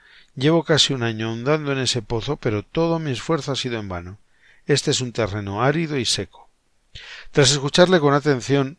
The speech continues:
el anciano apoyó su mano en el hombro derecho de aquel hombre mientras le decía: "Si de verdad quieres encontrar agua, sigue cavando ese pozo". El anciano prosiguió su andadura hasta que se alejó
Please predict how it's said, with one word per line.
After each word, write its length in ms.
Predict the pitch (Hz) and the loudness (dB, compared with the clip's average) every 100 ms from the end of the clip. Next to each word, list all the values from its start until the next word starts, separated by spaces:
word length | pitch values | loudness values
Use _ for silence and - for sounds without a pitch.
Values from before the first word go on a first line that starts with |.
| _ | _
el 120 | 131 | -2
anciano 300 | 113 104 131 | -2 0 0
apoyó 280 | 131 127 120 | 2 0 -2
su 140 | - 127 | -2 -2
mano 240 | 120 120 | -2 -2
en 60 | 113 | 0
el 100 | 110 | 0
hombro 260 | 123 123 | 0 0
derecho 440 | 110 107 113 - 117 | 0 0 -2 -2 -2
de 80 | |
aquel 220 | 104 - 123 | -2 -2 -4
hombre 280 | 165 120 | -2 -4
mientras 300 | 107 107 107 | -6 -4 -4
le 80 | 101 | -2
decía: 480 | 101 92 107 95 95 - _ _ _ _ _ _ _ _ - | -4 -4 -4 -4 -6 -14 _ _ _ _ _ _ _ _ -16
"Si 220 | - 123 | -2 6
de 140 | 123 | 6
verdad 480 | 123 123 - 190 190 - - | 8 6 8 10 10 8 6
quieres 420 | - 170 165 - | 8 8 10 10
encontrar 540 | 143 127 123 110 113 110 | 8 6 0 2 4 4
agua, 400 | 151 151 156 160 _ _ _ - | 4 4 2 0 _ _ _ -18
sigue 460 | - - 160 175 156 | -4 0 2 2 2
cavando 400 | 123 110 113 110 | 0 -2 -2 -2
ese 160 | - | -4
pozo". 360 | 104 95 - - _ _ _ _ _ _ _ | -4 -6 -8 -16 _ _ _ _ _ _ _
El 140 | 123 110 | -2 -2
anciano 400 | 104 123 143 143 | 0 0 0 -2
prosiguió 480 | 131 104 104 113 | -2 -4 -4 -2
su 160 | 127 - | -2 -4
andadura 540 | 120 127 131 135 139 - - - - | 0 0 2 2 0 -2 -20 -20 -10
hasta 280 | 131 123 165 | -4 2 2
que 100 | 139 | 2
se 140 | - | 0
alejó 500 | 113 104 - 127 123 | 0 -2 0 0 0